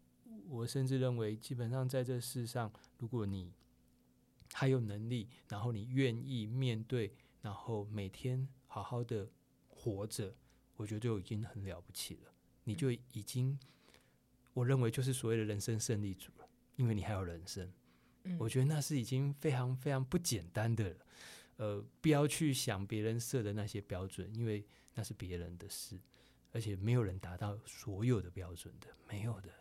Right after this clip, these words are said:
Speaker 1: 没有的。如果可以的话，我，我反而会觉得，那问问自己，那你喜欢什么？然后或者是，或者是你曾经想要做什么，但你没有做，你可以做看看。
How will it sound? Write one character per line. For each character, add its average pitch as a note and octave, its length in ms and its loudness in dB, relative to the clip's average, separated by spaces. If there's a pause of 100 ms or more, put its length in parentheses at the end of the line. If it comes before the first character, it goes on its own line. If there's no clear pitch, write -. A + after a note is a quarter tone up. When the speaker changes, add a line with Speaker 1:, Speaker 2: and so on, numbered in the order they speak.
Speaker 1:
没 F#2 120 -6
有 E2+ 120 -8
的。 - 140 -16 (1300)
如 C#3 200 4
果 C3+ 120 8
可 - 160 0
以 A2 100 4
的 G2+ 100 2
话， F#2 280 -4 (220)
我， A#2+ 200 0
我 B2+ 60 2
反 A2 160 2
而 A2 40 2
会 B2 160 4
觉 G#2 180 -2
得， G2+ 220 0
那 B2+ 180 2
问 B2+ 140 4
问 A#2+ 100 4
自 A#2 140 -2
己， G2 320 -6
那 B2+ 120 0
你 A#2+ 140 0
喜 F#2+ 220 -4
欢 G#2+ 200 -2
什 - 200 -4
么？ D2+ 160 -14 (400)
然 G#2+ 100 -2
后 A#2 340 0 (120)
或 F#3 260 10
者 G2+ 220 0
是， - 280 -2 (320)
或 C#3 160 4
者 G2+ 120 0
是 G#2+ 240 -2 (680)
你 A#2+ 120 2
曾 C3 220 4
经 D#3+ 120 6
想 A2+ 160 4
要 A2+ 80 4
做 B2 180 4
什 A2 140 -2
么， F2 120 -6
但 B2 180 4
你 F#2+ 80 -2
没 F#2+ 140 -2
有 F#2+ 120 -4
做， - 300 -10 (640)
你 A#2 140 0
可 C3 140 2
以 B2+ 40 4
做 A#2 240 0
看 G#2+ 240 -4
看。 - 220 -6